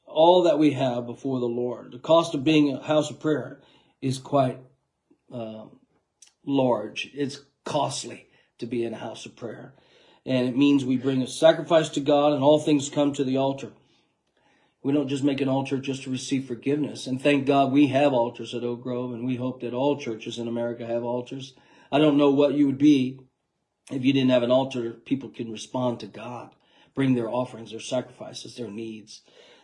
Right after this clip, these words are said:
And so, uh, and so this means that we, we, um, we catch everything at the altar.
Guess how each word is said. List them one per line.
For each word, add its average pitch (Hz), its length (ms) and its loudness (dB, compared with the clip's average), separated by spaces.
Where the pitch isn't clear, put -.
And 127 160 -4
so, 131 540 2
uh, 127 400 0
and 135 120 -4
so 147 160 2
this 139 280 -2
means 147 240 4
that 131 80 -4
we, 131 420 -2
we, 135 380 0
um, 107 420 -10
we 147 120 2
catch 147 360 0
everything 151 440 0
at 117 80 -8
the 120 120 -2
altar. - 280 -12